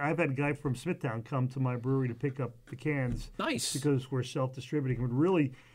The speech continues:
Speaker 1: quite frankly, about ninety-eight, ninety-nine percent of our beer is sold over the counter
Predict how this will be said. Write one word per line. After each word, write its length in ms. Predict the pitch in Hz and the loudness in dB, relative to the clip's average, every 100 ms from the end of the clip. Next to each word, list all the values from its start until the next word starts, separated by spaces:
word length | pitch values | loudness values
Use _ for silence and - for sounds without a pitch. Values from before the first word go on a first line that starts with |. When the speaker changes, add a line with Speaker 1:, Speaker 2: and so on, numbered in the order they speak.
| - - _ | -20 -20 _
Speaker 1:
quite 240 | - 151 147 | 2 4 4
frankly, 260 | 156 143 | 2 2
about 220 | 135 123 | 2 2
ninety-eight, 1040 | 123 143 147 143 139 135 131 - - 160 160 - | 2 2 2 2 2 2 0 -2 -2 -2 -2 -6
ninety-nine 480 | 143 143 139 135 139 | -2 0 2 2 2
percent 220 | 131 135 | 0 0
of 40 | 131 | 2
our 100 | 127 | 2
beer 260 | 127 135 127 | 2 2 2
is 100 | - | 0
sold 380 | 151 147 143 - | 0 2 0 0
over 220 | 147 135 | 0 2
the 80 | 120 | -2
counter 460 | 113 135 135 127 | -4 -2 0 -2